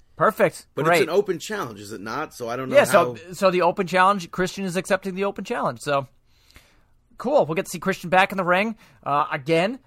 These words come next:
Speaker 1: another guy from both of our childhoods that's still, uh, doing it in the ring, and I'm looking forward to having him. I would like to see him maybe get a couple matches underneath his belt beforehand. Like, this would be a good time to use enhancement talent.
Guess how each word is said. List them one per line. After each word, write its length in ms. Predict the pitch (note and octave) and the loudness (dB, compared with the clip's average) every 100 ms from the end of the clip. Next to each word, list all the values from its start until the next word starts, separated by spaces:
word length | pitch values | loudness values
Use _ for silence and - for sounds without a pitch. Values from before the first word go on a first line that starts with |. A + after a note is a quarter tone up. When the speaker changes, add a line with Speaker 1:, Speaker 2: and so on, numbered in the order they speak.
| - | -8
Speaker 1:
another 380 | D3 E3 E3+ E3 | -4 -2 -2 0
guy 300 | D#3+ D#3 G3 | 2 4 2
from 180 | E3 C3+ | -2 -6
both 240 | C#3 C#3+ | -4 -4
of 80 | C#3+ | -4
our 100 | C3+ | -6
childhoods 640 | - C#3 D3+ D#3 G3 F#3+ | -4 -2 -2 -2 -6 -6
that's 180 | C#3+ - | -8 -8
still, 340 | - D#3 D#3 E3 | -4 -2 -2 -2
uh, 200 | D3 D3 | -2 -2
doing 260 | C3+ D#3 | -4 -8
it 20 | |
in 60 | D#3 | -8
the 80 | C#3+ | -6
ring, 440 | C#3+ F#3+ E3+ B2+ | -6 -6 -10 -12
and 280 | - C#3+ C#3 | -8 -6 -6
I'm 160 | B2 C3+ | -8 -8
looking 260 | D3 E3+ | -10 -10
forward 260 | D3 D#3 D#3 | -8 -6 -4
to 60 | D3+ | -4
having 400 | D3 D#3 D3+ C#3+ - _ - _ | -2 -2 -6 -12 -20 _ -20 _
him. 300 | F3 F3+ F3 - | -2 -2 -4 0
I 120 | A3+ | 6
would 120 | C#4+ C#4+ | 6 6
like 160 | C#4+ | 2
to 60 | - | 0
see 200 | - D#4 | -4 -2
him 240 | B3 A#3 - _ _ _ _ _ E3+ | -2 -4 -8 _ _ _ _ _ -4
maybe 300 | F#3+ F#3+ G3+ | 0 0 2
get 180 | G3 F3+ | 2 2
a 40 | |
couple 380 | - F3+ - E3 | 0 -2 -2 -4
matches 460 | D#3 C#3+ - D#3+ | -4 -4 -6 -6
underneath 420 | D#3 C#3+ C#3 C#3+ - | -6 -6 -10 -14 -12
his 140 | C3 | -14
belt 260 | - C3 C#3 | -6 -6 -6
beforehand. 560 | C3 C#3 C#3 D3 D3 | -10 -10 -8 -6 -6
Like, 220 | D3 C#3+ - | -6 -6 0
this 260 | F#3+ - | 0 0
would 120 | G3 | -6
be 180 | D#3 F3+ | -4 -4
a 60 | F3 | -4
good 340 | D#3 E3+ E3+ | -2 -4 -4
time 320 | - E3+ F3 | -6 -2 -2
to 100 | E3 | -4
use 240 | D3+ E3+ E3 | -12 -10 -8
enhancement 540 | F3 G3 B3 - D3+ | -8 -6 -6 -8 -14
talent. 320 | B2 G#2 G2+ | -10 -8 -10